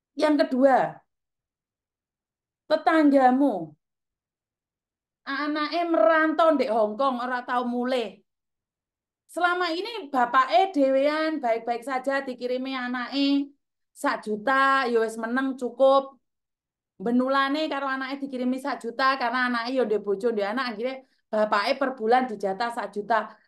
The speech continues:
Selama ini baik-baik saja. Selama ini selalu bersyukur. Ya, selalu bersyukur dengan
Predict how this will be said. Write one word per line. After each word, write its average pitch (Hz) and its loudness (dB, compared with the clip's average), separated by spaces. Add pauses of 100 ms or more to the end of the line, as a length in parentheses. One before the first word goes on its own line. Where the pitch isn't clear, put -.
Selama 320 4
ini 339 -4
baik-baik 240 2
saja. 214 -2 (480)
Selama 269 0
ini 294 -2
selalu 277 -2
bersyukur. 247 -2 (1300)
Ya, 233 0 (240)
selalu 277 0
bersyukur 262 0
dengan 233 -4